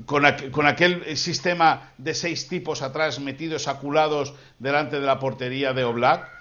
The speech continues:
y evidentemente al final el ser tan cobarde en ese tipo de instancias, eh, se acaba pagando caro. La que tuvo el Chelsea la enchufó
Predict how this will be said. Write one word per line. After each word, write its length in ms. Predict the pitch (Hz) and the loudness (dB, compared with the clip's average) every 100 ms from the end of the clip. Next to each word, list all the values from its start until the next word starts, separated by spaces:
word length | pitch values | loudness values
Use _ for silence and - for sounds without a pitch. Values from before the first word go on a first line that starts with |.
| - - | -20 -14
y 80 | 107 | -10
evidentemente 480 | 104 107 110 107 120 | -8 -6 -4 -2 -2
al 80 | 120 | -2
final 520 | 110 104 117 139 135 - | 0 6 6 6 0 -10
el 200 | - 113 | -2 0
ser 320 | 110 151 131 135 | 2 2 2 4
tan 280 | 143 139 | 4 4
cobarde 680 | 135 139 135 123 113 98 80 - - _ | 2 4 6 4 2 -8 -10 -16 -20 _
en 220 | - 117 | -10 -8
ese 200 | 123 135 | -6 -8
tipo 280 | 117 131 127 | -6 -6 -4
de 80 | 120 | -4
instancias, 640 | 113 120 113 123 147 147 - | -4 -2 -2 0 -2 -2 -4
eh, 180 | 120 107 | -4 -2
se 180 | - 113 | 0 0
acaba 320 | 110 117 117 | 2 2 4
pagando 440 | 120 113 120 117 | 2 2 0 0
caro. 240 | 107 110 110 | 2 2 2
La 160 | 101 | -2
que 100 | 107 | -4
tuvo 320 | - 135 135 | -4 0 4
el 140 | 135 123 | 4 2
Chelsea 340 | 143 135 127 | -2 -2 -2
la 80 | 117 | -2
enchufó 580 | 107 117 107 185 240 | -4 -6 4 6 6